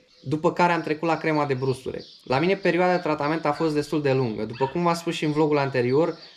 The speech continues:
în primele luni nu a fost o mare diferență, dar după ușor, ușor a început să cunoască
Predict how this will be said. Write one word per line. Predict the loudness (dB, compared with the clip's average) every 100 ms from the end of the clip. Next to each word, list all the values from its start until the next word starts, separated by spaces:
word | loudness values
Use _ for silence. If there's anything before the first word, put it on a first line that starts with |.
| -6
în | -2
primele | 2 2 4 4 6 4 2 -2
luni | 0 4 4 4 -2
nu | 0 0
a |
fost | 0 -2 -4 -4
o | 0
mare | 2 2 0
diferență, | -2 -4 -4 -4
dar | 0 0
după | 0 0
ușor, | -2 0 -4
ușor | -4 -2
a |
început | -2 -2 -4
să | -4
cunoască | -2 -2 -2 -2 -4